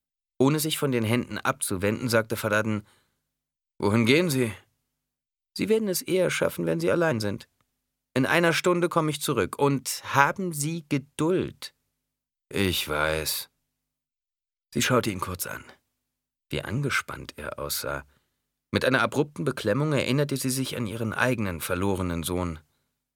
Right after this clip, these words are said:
erlaubte sich einen Seufzer und sagte: „Wenn ich zurückkomme, werde ich Ihnen zeigen, wie man die Muskeln wieder entspannt. Geben Sie nicht auf.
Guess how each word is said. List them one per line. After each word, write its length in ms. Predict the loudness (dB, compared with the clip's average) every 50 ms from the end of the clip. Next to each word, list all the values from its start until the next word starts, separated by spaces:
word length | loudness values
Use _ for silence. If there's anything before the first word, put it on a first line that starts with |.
| _ _ -4
erlaubte 380 | 2 4 6 6 4 4 0 -4
sich 200 | -6 -6 -8 -10
einen 180 | -10 -8 -4
Seufzer 560 | 0 2 2 2 2 0 -4 -6 -8 -8 -12 -14
und 100 | -12 -6
sagte: 380 | -4 -4 -2 -2 0 0 0 -2 -4 -10 _ _ _ _ _ _ _ _ _ _ _ _ _ _ _ _ 0
„Wenn 140 | 0 2 2
ich 140 | 0 -4
zurückkomme, 720 | -4 -2 -2 -2 -2 -4 -4 -6 -6 -4 -2 -2 0 2
werde 180 | 2 0 0 0
ich 140 | -4 -4 -4
Ihnen 160 | -4 -4 -2
zeigen, 500 | -2 -2 0 0 0 0 0 -4 -4 -4
wie 80 | -4 -4
man 160 | -4 -6 -6
die 100 | -6 -6
Muskeln 600 | -4 -4 -2 -4 -4 -6 -6 -10 -12 -10 -12 -12
wieder 200 | -12 -12 -12 -12
entspannt. 600 | -10 -8 -8 -8 -6 -8 -10 -12 -12 -14 -18 -20 _ _ _ _ _ _ _ _ _ _ _ _ _ _ _ _ _ _ _ _ _ _ -2
Geben 200 | 0 0 2 2
Sie 140 | 0 0 0
nicht 320 | 0 0 -2 -4 -6 -6
auf. 360 | -8 -8 -8 -10 -12 -14 -16